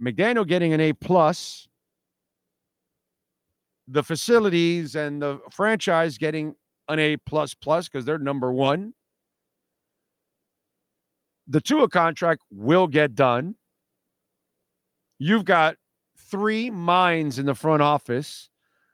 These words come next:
that are badasses, and all three should be G-, their own G Ms. Okay? The cap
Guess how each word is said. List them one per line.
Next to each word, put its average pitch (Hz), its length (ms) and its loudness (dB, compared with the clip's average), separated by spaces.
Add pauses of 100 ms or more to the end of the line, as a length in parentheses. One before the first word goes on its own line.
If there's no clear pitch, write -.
(120)
that 143 180 4
are 143 100 4
badasses, 147 1080 0 (400)
and 120 140 -8
all 151 280 2
three 151 640 0 (480)
should 147 260 -2
be 135 140 0
G-, 110 240 -8
their 131 240 2
own 165 200 2
G 117 220 -4
Ms. - 460 -10 (880)
Okay? 139 340 0 (2250)
The 135 80 -8
cap 196 320 0